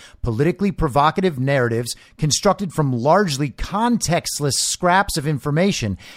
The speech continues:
and a strong, seemingly indestructible confirmation bias against their political adversaries.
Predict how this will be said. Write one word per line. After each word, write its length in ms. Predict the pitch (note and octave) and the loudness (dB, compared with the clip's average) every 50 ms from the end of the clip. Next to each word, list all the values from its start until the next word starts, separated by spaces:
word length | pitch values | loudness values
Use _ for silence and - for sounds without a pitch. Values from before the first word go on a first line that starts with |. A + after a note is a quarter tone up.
| - | -4
and 140 | D#3 D#3+ E3+ | -2 0 2
a 80 | E3+ D#3 | 2 0
strong, 540 | - - - G#3 A3+ A#3 A#3+ B3 A#3+ G#3+ | -2 -2 0 2 2 4 4 4 2 0
seemingly 560 | - - - G#3+ A#3 A#3+ A#3+ A#3+ B3 B3 A#3+ A3+ | 0 0 0 2 2 2 2 2 2 2 0 -2
indestructible 800 | - F#3 F#3 G#3 G#3+ G3+ - - G3 E3 - - E3 D#3 D#3 C3 | 0 2 2 4 4 2 2 2 2 2 2 0 -2 -2 -2 -2
confirmation 800 | - - F#3+ G3+ A3 G#3+ - G#3+ G3 F3 F3 D#3+ - E3 D3 A#2+ | -2 0 0 2 2 2 0 0 2 2 2 0 0 -2 -2 -2
bias 560 | G2+ - D#3+ F#3+ F#3 D3+ A#2+ A2+ A2+ - - - - - - - | 0 0 2 2 2 2 2 0 -2 -4 -6 -10 -14 -20 -14 -8
against 460 | - D#3+ C3 G#2+ D3 E3+ F#3 F#3+ - - | -6 -6 -2 2 2 2 4 2 0 0
their 140 | A3 A3 | -2 -2
political 600 | A3 - F#3 F3+ D#3 D#3 D#3+ E3 E3 E3+ D#3+ D3 - | 0 -2 -2 0 2 2 0 0 0 -2 -4 -4 -2
adversaries. 880 | - D3 D#3 E3 D#3+ B2 A2+ A2+ G2 - - G#2+ F#2 C#2+ C2+ - - | 0 0 2 2 0 0 -2 -4 -2 -2 -4 -4 -6 -8 -12 -18 -20